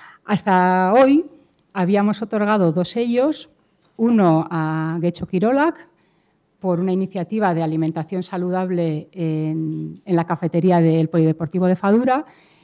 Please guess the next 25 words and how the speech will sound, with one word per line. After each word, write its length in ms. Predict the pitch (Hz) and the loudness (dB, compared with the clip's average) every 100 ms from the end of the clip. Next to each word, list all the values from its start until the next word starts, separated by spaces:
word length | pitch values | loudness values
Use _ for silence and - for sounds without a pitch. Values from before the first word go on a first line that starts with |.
| _ _ _ - | _ _ _ -2
y 100 | 208 | 4
otro 600 | 220 254 269 254 277 - - | 4 4 4 4 4 -2 -2
a 260 | 185 170 | 0 2
la 100 | 170 | 4
iniciativa 1000 | 170 175 175 185 170 233 233 165 156 151 - | 6 4 4 -2 -2 -2 2 2 2 -4 -10
de 640 | 202 165 160 160 160 165 175 | -4 0 2 2 2 0 0
Un 140 | 226 | 2
Bocata 360 | 202 208 196 202 | 2 2 0 0
al 120 | 190 | 0
Día, 420 | 202 262 247 285 311 - _ _ _ _ _ _ _ _ - | 0 0 0 -2 -6 -20 _ _ _ _ _ _ _ _ -4
organizado 580 | 190 175 180 214 226 | 2 4 4 4 4
por 160 | 220 180 | 4 2
cinco, 1000 | - 214 214 226 208 208 196 190 180 190 196 | 4 4 6 6 6 6 6 4 2 -2 -4
cinco 260 | 220 208 | 0 2
agentes 340 | 220 220 214 208 | 2 0 0 0
diferentes 520 | 208 208 202 208 214 | 0 0 2 2 0
en 100 | 190 | 0
el 80 | 160 | 2
entorno 400 | 160 180 196 180 | 2 0 0 0
de, 400 | 156 151 156 160 | 0 0 -2 -2
de 120 | 151 | -2
Donosti. 480 | 151 156 160 - - _ _ _ _ _ _ _ _ - | 0 0 -2 -6 -20 _ _ _ _ _ _ _ _ -4
Barreneche, 1000 | 175 170 180 208 208 269 262 277 294 277 - - | 0 4 4 2 0 2 4 4 0 -10 -20 -20
eh, 340 | - 180 156 151 | -8 -2 -2 -2
Superamara, 960 | - 185 175 180 214 240 269 277 269 | -4 -2 4 4 4 4 2 2 -2